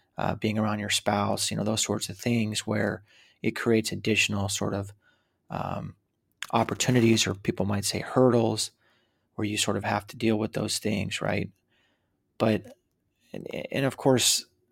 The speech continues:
uh, the other idea here is, is that anytime you're restricted, it really goes against every fiber of the American spirit, right? And so I think there's two co-, two points here to take away as we close this week's show, and it's that knowing what and who one is fighting for,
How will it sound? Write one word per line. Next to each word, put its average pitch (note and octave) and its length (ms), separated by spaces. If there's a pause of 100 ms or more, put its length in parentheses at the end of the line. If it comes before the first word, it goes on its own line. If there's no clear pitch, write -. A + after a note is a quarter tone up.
(140)
uh, E2+ 160
the A#2 120
other A#2 160
idea G#2+ 340
here G2 180
is, F#2 100
is G#2+ 80
that G#2+ 100
anytime A2 360
you're G#2+ 120
restricted, - 520
it F#2 80
really G2+ 240
goes G2 260
against - 280
every G2+ 160
fiber F2+ 460
of E2+ 80
the F2+ 80
American E2 440
spirit, - 480
right? - 300 (560)
And G#2 180
so G#2+ 480 (680)
I B2+ 80
think D#3+ 140
there's C#3+ 120
two - 200
co-, - 220
two - 180
points G2+ 320
here G2+ 100
to G2+ 80
take - 260
away - 300 (460)
as - 180
we G2 80
close G2+ 320
this - 240
week's - 220
show, - 480
and A2 160
it's - 240
that A#2+ 280 (840)
knowing B2 400
what G#2+ 260
and - 160
who A2 460
one A2+ 220
is A2 120
fighting A2 380
for, A2+ 440